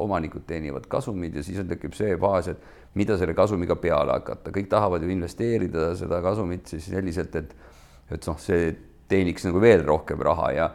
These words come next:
iga ettevõtja unistus on, et investeerida ka raha niimoodi, et see raha hakkab iseennast teenima, nii et sa ei pea, ise ei pea nagu rohkem midagi panustama, et saaks investeerida ettevõttesse,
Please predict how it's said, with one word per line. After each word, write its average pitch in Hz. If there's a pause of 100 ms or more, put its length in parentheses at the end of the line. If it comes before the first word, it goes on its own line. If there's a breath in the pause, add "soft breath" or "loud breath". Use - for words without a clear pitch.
(380 loud breath)
iga 92
ettevõtja 90
unistus 92
on, 90
et -
investeerida 85
ka 85 (540)
raha 95
niimoodi, 87 (360 loud breath)
et -
see 82
raha 95
hakkab 85
iseennast 85
teenima, 87 (640 loud breath)
nii 92
et 82
sa 90
ei 85
pea, 95 (340)
ise 113
ei 85
pea 87
nagu 80
rohkem 92
midagi 82
panustama, 92
et -
saaks 95
investeerida 95
ettevõttesse, 95